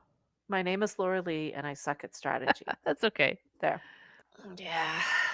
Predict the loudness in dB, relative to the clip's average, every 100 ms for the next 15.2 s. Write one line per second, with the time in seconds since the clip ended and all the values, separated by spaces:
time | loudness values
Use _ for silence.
0 | -4 -12 -16 -20 _ _ _ _ _ _
1 | -2 12 12 12 12 12 10 4 _ _
2 | _ -4 0 2 6 6 6 6 6 6
3 | 4 4 4 -8 -8 -18 -20 -14 -2 10
4 | 12 12 12 12 12 12 4 -20 -20 -20
5 | _ _ _ _ 2 2 2 4 6 10
6 | 12 12 8 8 8 8 10 8 6 4
7 | 2 4 4 4 0 -2 0 0 0 -2
8 | -2 0 0 -2 -2 -4 2 6 6 6
9 | 2 2 0 -2 -2 -6 -14 -2 8 10
10 | 10 10 10 10 8 8 6 4 0 4
11 | 12 12 12 12 12 12 12 12 12 12
12 | 12 12 12 12 12 12 12 12 12 12
13 | 12 12 12 10 12 12 12 12 12 8
14 | 6 2 2 2 2 4 2 2 2 4
15 | 6 4